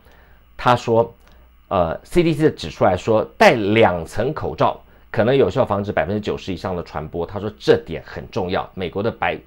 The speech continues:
的白宫官员在公共场合都戴两层口罩。Justin 杨说自己在门诊也是一样，但是很少台湾人讨论这件事情，告诉你的亲朋好友，口罩不止戴一个，要戴两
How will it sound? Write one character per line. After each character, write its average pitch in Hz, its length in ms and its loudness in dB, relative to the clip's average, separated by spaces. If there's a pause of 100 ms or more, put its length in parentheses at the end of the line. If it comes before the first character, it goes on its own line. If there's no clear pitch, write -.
的 101 140 0
白 101 200 -4
宫 143 160 -2
官 147 160 4
员 107 160 -2
在 107 80 -4
公 143 160 0
共 127 120 0
场 73 200 -8
合 87 80 -4
都 110 140 0
戴 113 180 0
两 87 360 0
层 87 280 -8
口 - 240 -8
罩。 113 220 2 (420)
Justin 127 280 2
杨 87 180 -2
说 98 140 -4
自 - 120 -12
己 87 80 -10
在 92 120 -4
门 82 200 -4
诊 67 240 -6
也 58 80 -8
是 - 280 -10
一 69 160 -10
样， 135 200 2 (280)
但 190 120 8
是 160 80 2
很 131 240 0
少 85 160 -4
台 95 140 -6
湾 98 140 0
人 87 100 -6
讨 - 140 -10
论 90 160 -2
这 101 100 -10
件 95 140 -8
事 - 120 -10
情， - 220 -10 (240)
告 151 180 6
诉 131 220 0
你 82 100 -6
的 82 120 -6
亲 - 200 -10
朋 110 160 -8
好 85 220 -4
友， 69 100 -2
口 - 220 -10
罩 110 160 -2
不 - 80 -8
止 - 180 -16
戴 135 140 2
一 92 100 -4
个， 69 140 -8
要 87 80 -6
戴 104 200 -4
两 82 560 -6